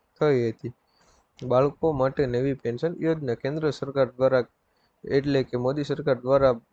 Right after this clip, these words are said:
બાળકો માટે એક નવી પો-, પેન્શન, પેન્શન યોજના શરૂ કરવામાં આવી છે. ત્યારે આ પેન્શન નામ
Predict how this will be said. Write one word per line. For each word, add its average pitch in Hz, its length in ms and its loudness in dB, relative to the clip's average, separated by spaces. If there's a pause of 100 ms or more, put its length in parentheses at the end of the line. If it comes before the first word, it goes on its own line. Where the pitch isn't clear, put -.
બાળકો 131 440 0
માટે 127 320 -2 (380)
એક 135 200 -4
નવી 135 340 0
પો-, 127 340 -2 (100)
પેન્શન, 139 500 -6 (120)
પેન્શન 139 440 -2
યોજના 131 360 -2
શરૂ 131 220 -6
કરવામાં 131 380 -2
આવી 160 220 -2
છે. - 120 -8 (560)
ત્યારે 147 220 2 (3500)
આ 143 140 -6
પેન્શન 143 460 -4 (1120)
નામ 131 260 -2